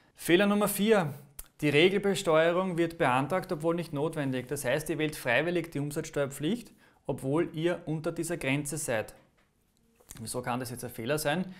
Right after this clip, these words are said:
Nun, ganz einfach, wenn ihr überwiegend an Privatpersonen, sprich an Konsumenten verrechnet, dann wird euch um die Umsatzsteuer weniger Geld übrig bleiben. Der Kunde hat dann keinen Vorsteuerabzug, das heißt, er zahlt nur einen gewissen Betrag, den er bereit ist,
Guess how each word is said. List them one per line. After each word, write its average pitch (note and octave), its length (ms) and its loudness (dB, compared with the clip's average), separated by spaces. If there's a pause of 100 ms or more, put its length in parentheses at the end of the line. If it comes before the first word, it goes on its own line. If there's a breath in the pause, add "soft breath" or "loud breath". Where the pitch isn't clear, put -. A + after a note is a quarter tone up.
(280 loud breath)
Nun, C#3+ 340 0 (160)
ganz C#3 220 2
einfach, C3+ 480 -2
wenn C#3 140 -2
ihr C#3+ 100 -4
überwiegend E3 560 -2
an C#3 140 -2
Privatpersonen, C#3+ 880 0
sprich D3 400 -6
an C3+ 140 -4
Konsumenten C3 680 -4
verrechnet, D3 640 -8 (760 soft breath)
dann D#3+ 480 0
wird D3+ 260 -2
euch D3+ 400 -2
um D3+ 160 -2
die D#3 80 -4
Umsatzsteuer D3+ 760 -2
weniger C#3+ 300 -2
Geld C3 280 -2
übrig B2 340 -8
bleiben. G#2+ 400 -4 (280 soft breath)
Der B2+ 120 -4
Kunde D3+ 520 -2
hat B2 220 -4
dann C#3 140 -2
keinen B2 240 -4
Vorsteuerabzug, D3+ 640 0
das C#3 160 -12
heißt, C3 220 -4
er B2+ 180 -6
zahlt A#2+ 280 0
nur C3 80 -4
einen B2+ 160 -6
gewissen B2 340 -8
Betrag, A#2+ 320 -4
den B2+ 100 -8
er B2+ 60 -6
bereit A2+ 360 -4
ist, G3 240 -4